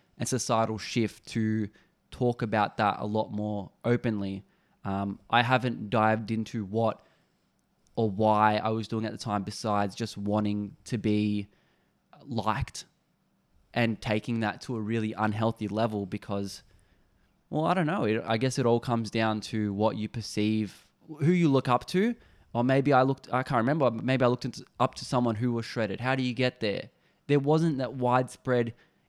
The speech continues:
information like there is now on the internet. So I feel like, I,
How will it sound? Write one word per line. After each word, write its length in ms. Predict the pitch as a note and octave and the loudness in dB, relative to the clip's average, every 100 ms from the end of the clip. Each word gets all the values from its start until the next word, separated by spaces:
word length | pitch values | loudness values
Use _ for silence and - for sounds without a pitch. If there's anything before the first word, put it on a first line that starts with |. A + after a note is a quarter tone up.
| - | -4
information 560 | C3+ B2+ A#2+ C3 C3 | -2 2 2 2 0
like 160 | A#2+ A#2 | -4 -2
there 160 | A#2 A2+ | 0 0
is 100 | A2+ | 2
now 220 | A2 G#2+ | 2 2
on 80 | G2 | 0
the 100 | G2+ | -2
internet. 440 | A2 A2 F#2 F2+ _ _ _ _ _ | -4 -6 -8 -10 _ _ _ _ _
So 140 | - C#3 | 0 0
I 60 | |
feel 240 | C3 D#3+ E3 | 2 0 4
like, 260 | D#3 - - _ _ _ _ _ - - | 2 0 -12 _ _ _ _ _ -20 -16
I, 120 | - | -12